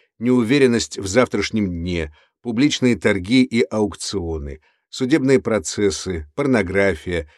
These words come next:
винно-водочная индустрия, телевидение, игорные шоу-программы, выбрасывание денег на ветер, воровство, обман и мошенничество, насилие, склонность к обжорству,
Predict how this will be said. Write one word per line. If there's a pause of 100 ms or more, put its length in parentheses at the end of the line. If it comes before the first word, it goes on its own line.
(140)
винно-водочная
индустрия, (200)
телевидение, (180)
игорные
шоу-программы, (260)
выбрасывание
денег
на
ветер, (180)
воровство, (200)
обман
и
мошенничество, (240)
насилие, (200)
склонность
к
обжорству,